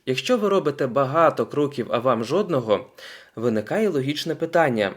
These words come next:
чому, попри таку несправедливість, ви досі це робите? Адже зрозумійте просту річ:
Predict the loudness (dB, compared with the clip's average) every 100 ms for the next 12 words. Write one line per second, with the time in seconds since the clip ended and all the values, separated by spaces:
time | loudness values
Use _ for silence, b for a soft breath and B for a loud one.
0 | -6 0 2 2 2 0 0 0 0 0
1 | 0 0 0 -2 0 0 2 0 0 0
2 | 0 -6 -16 _ b b b -2 -2 0
3 | -2 -2 -6 -4 -4 -2 -2 -4 -6 -6
4 | -2 0 2 0 -2 -2 0 -2 0 -4
5 | -4 -8 -6 -4 -4 -6 -12